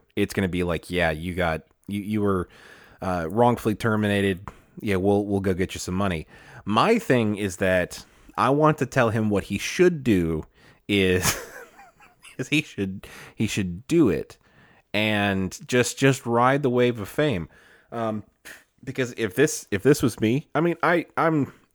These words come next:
I'm not gonna say I'm the most, like, bosity-, body positive person in the world. I mean, I, I know that there are some things that even that are not scantily clad that I don't wanna wear for fear of looking stupid.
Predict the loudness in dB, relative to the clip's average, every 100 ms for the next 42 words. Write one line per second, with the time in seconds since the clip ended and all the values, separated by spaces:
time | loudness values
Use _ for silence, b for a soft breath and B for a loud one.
0 | -4 -2 2 0 0 0 0 0 0 0
1 | 0 0 0 -2 0 2 2 -2 -12 _
2 | -8 -2 0 -2 -2 -2 -2 -6 -4 -2
3 | 0 -2 -10 B B B B -4 0 4
4 | 6 4 2 -2 0 -2 -2 -2 0 0
5 | 0 -4 -10 B B B B B B _
6 | _ -6 2 2 2 0 0 2 2 0
7 | 0 -2 -4 -8 -4 0 0 2 2 2
8 | 2 0 0 -2 -2 0 0 0 0 0
9 | 0 0 0 0 0 -2 -2 0 -2 -4
10 | -4 -2 0 -2 -4 -4 -4 2 4 4
11 | -2